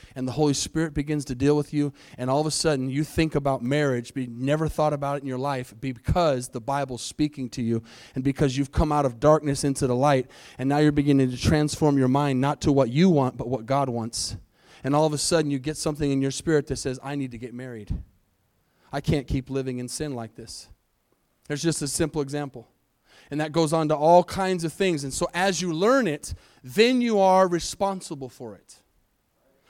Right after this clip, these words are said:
The Bible says that sin is knowing what to do is right and not doing it. That's sin. And so when the Holy Spirit convicts you of something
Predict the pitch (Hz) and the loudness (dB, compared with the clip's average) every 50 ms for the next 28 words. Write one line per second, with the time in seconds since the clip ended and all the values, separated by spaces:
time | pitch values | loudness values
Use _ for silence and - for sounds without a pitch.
0 | _ - 165 147 185 196 208 226 247 220 - - 220 202 165 175 175 - - - | _ -8 -4 0 2 2 4 2 2 0 0 2 0 0 0 -2 -4 -4 -4 0
1 | - 247 240 214 190 165 151 147 165 190 208 208 208 202 196 196 185 196 185 165 | 2 2 2 4 2 0 0 -2 0 0 2 2 2 4 4 2 2 2 -2 -2
2 | 160 196 190 170 143 143 156 175 180 185 175 160 151 160 156 151 147 139 165 175 | 0 0 0 0 0 0 0 0 0 0 -2 -2 -4 -4 -4 -6 -4 -2 0 0
3 | 156 131 120 113 - _ - 147 - - - - 156 139 113 101 - _ _ _ | 0 0 -4 -8 -10 _ -8 -8 -8 -8 -8 -8 -8 -8 -10 -12 -16 _ _ _
4 | _ _ _ _ _ _ _ _ _ _ _ _ _ _ _ _ _ - 170 165 | _ _ _ _ _ _ _ _ _ _ _ _ _ _ _ _ _ -6 -2 2
5 | - 208 196 196 185 180 170 214 240 240 220 - - - 240 233 196 - 208 185 | 4 4 6 6 4 4 6 6 6 6 6 2 0 2 2 2 2 2 0 0
6 | 170 160 214 269 - - - 233 202 175 156 - - 165 156 - - 170 175 | 2 4 4 4 4 4 2 4 4 4 4 2 0 0 0 0 -2 -2 -2